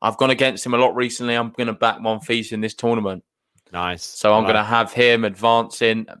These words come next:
Speaker 1: beating Rinderknecht. I'll have Delbonis beating Montero.
Speaker 2: Yeah.
Speaker 1: And if I was sensible, I'd probably have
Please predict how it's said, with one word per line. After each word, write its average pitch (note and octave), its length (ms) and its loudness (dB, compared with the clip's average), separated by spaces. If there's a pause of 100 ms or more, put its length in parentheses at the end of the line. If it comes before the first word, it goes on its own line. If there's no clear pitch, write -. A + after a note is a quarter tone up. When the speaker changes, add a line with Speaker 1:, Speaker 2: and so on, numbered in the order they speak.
Speaker 1:
beating A2+ 300 0
Rinderknecht. A2 600 -2 (480)
I'll G#2+ 100 -2
have G#2 180 -2
Delbonis A#2+ 680 2
beating G2+ 240 -6
Montero. A2+ 760 -2 (880)
Speaker 2:
Yeah. F#2 180 -4 (380)
Speaker 1:
And G#2+ 80 -6
if G#2+ 120 -6
I A2 40 4
was A2 140 0
sensible, A2 540 0
I'd G#2+ 140 2
probably A#2 560 -2
have A2+ 220 0